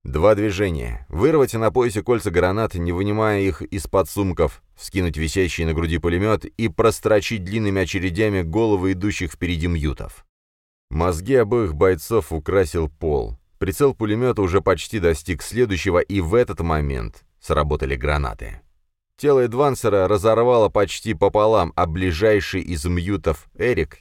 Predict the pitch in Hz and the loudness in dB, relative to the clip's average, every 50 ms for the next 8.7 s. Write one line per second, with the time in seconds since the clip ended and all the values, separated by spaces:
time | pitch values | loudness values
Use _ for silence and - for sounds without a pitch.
0 | _ - 101 95 87 80 73 - - 78 - 80 71 - - 80 80 78 76 71 | _ -4 -2 0 0 -2 -2 -4 -6 -6 -6 -6 -6 -6 -4 -2 -2 0 0 -2
1 | 65 73 73 71 69 - - 71 60 50 50 - _ - - 76 76 71 85 113 | 0 0 0 -2 -2 -6 -8 -8 -8 -8 -10 -14 _ -12 -8 -6 -4 -2 -2 -2
2 | 113 104 - - - - - _ _ _ - 73 76 78 - - 98 95 85 78 | -2 -2 -4 -8 -10 -10 -12 _ _ _ -6 -6 -4 -4 -4 -6 -6 -4 -4 -4
3 | 67 60 64 73 76 76 80 82 78 - 82 85 90 101 87 76 71 67 71 64 | -4 -4 -4 -4 -2 -2 -2 -2 -2 -2 -2 0 0 0 0 0 -2 -2 -4 -4
4 | 71 71 - 82 78 76 - - 73 71 - 73 71 - - 76 76 76 76 73 | -6 -4 -2 -2 -2 -2 -2 -4 -6 -6 -6 -8 -8 -4 -2 -2 0 0 -2 -2
5 | 65 69 69 - - 55 52 50 50 - - _ _ _ _ _ _ _ _ _ | -4 -6 -8 -8 -8 -10 -10 -10 -10 -14 -16 _ _ _ _ _ _ _ _ _
6 | _ _ _ - - 76 78 - - 113 131 143 143 131 - - 98 - 113 82 | _ _ _ -6 -4 -4 -2 -2 -2 0 0 0 -2 -4 -4 -2 -2 -2 0 -2
7 | 73 - 85 80 80 73 78 76 67 60 60 64 76 92 98 - 110 98 92 87 | -2 0 0 0 0 0 0 -2 -2 -2 -4 -4 -4 -4 -4 -4 -4 -2 -2 -2
8 | - - 92 95 95 95 76 71 64 60 58 - - 58 | -2 -2 -2 -2 -2 -2 -4 -6 -6 -6 -8 -10 -12 -14